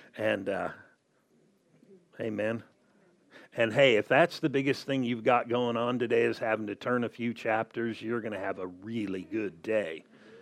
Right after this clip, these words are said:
Amen. Luke sixteen is not where we're at. We're at Luke six, okay? We're gonna begin reading at verse seventeen. And we're gonna read here,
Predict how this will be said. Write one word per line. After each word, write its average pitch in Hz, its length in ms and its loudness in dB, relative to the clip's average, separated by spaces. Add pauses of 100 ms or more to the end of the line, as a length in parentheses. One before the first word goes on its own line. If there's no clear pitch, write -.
(500)
Amen. 110 520 -4 (400)
Luke 170 580 8 (920)
sixteen - 920 2 (1900)
is 98 200 -8
not 107 260 0
where 113 180 2
we're 120 180 6
at. 107 340 2
We're 95 200 -4
at 92 60 -6
Luke 98 260 -2
six, 98 580 -2
okay? 110 480 -2 (420)
We're 135 220 4
gonna 143 120 4
begin 127 340 4
reading 117 500 2 (480)
at 117 340 2
verse 123 380 2
seventeen. 92 800 0 (640)
And 120 300 6
we're 147 140 6
gonna 139 200 4
read 139 380 2
here, 107 380 2